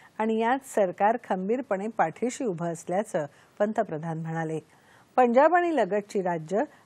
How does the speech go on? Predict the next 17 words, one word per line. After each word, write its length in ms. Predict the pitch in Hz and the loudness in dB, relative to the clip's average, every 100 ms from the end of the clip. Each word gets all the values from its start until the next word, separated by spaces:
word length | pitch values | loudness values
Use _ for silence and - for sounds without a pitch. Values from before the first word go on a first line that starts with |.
| - | 0
आणि 180 | 196 226 | 0 2
केंद्रशासित 760 | 226 240 294 - 208 190 240 - | 2 2 -2 0 0 0 -6 -4
प्रदेशातल्या 600 | 185 170 175 185 - 202 | -6 -4 -2 -4 -2 -2
रहिवाशांना 760 | 190 156 165 170 - 226 185 160 - _ | -2 -4 -4 -2 0 0 -2 -8 -16 _
कर्करोगावर 760 | 233 233 294 311 226 185 185 247 | 2 2 4 2 4 2 2 0
जागतिक 640 | 214 185 165 196 277 269 | 0 0 0 -2 -2 -2
दर्जाच्या 520 | 196 160 175 180 226 | -2 0 0 0 0
उपचार 600 | 226 - 175 180 202 226 | 0 -4 -8 -4 0 0
सुविधा 520 | 254 - 175 170 170 208 | -2 -6 -6 -6 -2 -2
उपलब्ध 560 | 175 175 180 196 247 | -2 -4 -4 -4 -4
करण्याच्या 480 | 233 180 170 170 180 | -2 -2 -4 -6 -6
उद्देशाने 640 | 165 151 170 - 202 220 151 - - _ - | -6 -8 -10 -4 -2 -2 -6 -12 -20 _ 2
हे 100 | 302 | 4
रुग्णालय 500 | 285 185 175 175 214 | 2 -2 -4 -2 -2
उभारण्यात 600 | 196 160 160 165 185 185 | -2 -4 -6 -6 -8 -6
आलं 180 | 147 151 | -6 -8
आहे. 300 | 151 160 | -8 -8